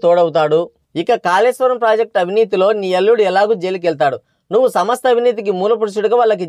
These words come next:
జైల్లోనే పెద్ద దిక్కు అవుతావు. నువ్వు మాత్రం దిక్కులేనోడు అవుతావు. వీటన్నింటి గురించి మీ దగ్గర సమాచారం లేదా కేసీఆర్? ఎప్పుడు చూసినా ప్రత్యక్షంగానో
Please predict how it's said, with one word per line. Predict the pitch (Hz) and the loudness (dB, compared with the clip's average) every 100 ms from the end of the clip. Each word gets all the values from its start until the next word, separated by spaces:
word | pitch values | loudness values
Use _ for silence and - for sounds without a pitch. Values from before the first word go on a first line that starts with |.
| 147 | -6
జైల్లోనే | 185 202 208 233 | -4 -2 -2 -2
పెద్ద | 175 170 175 | -2 -2 -2
దిక్కు | 185 170 | -2 0
అవుతావు. | 156 151 147 _ _ 170 | 0 -2 -4 _ _ -2
నువ్వు | 214 185 | 0 2
మాత్రం | 202 220 254 185 | 0 0 -2 -2
దిక్కులేనోడు | 185 214 220 214 185 170 | -2 0 0 0 0 0
అవుతావు. | 156 156 - _ _ 175 | 0 -2 -4 _ _ -2
వీటన్నింటి | 226 202 202 254 262 | 0 2 0 -2 -2
గురించి | 254 247 247 | -6 -4 0
మీ | 214 | 0
దగ్గర | 196 220 226 | 0 0 -2
సమాచారం | 185 196 208 220 196 | -2 0 0 -2 -2
లేదా | 185 185 165 | -4 -4 -2
కేసీఆర్? | 165 175 175 180 _ _ - 170 | -2 0 -2 -2 _ _ -6 -4
ఎప్పుడు | 202 247 - | 0 -2 0
చూసినా | 254 214 202 214 | -4 -4 -4 -2
ప్రత్యక్షంగానో | 190 - 226 240 208 202 214 | -2 0 -2 -2 -2 0 0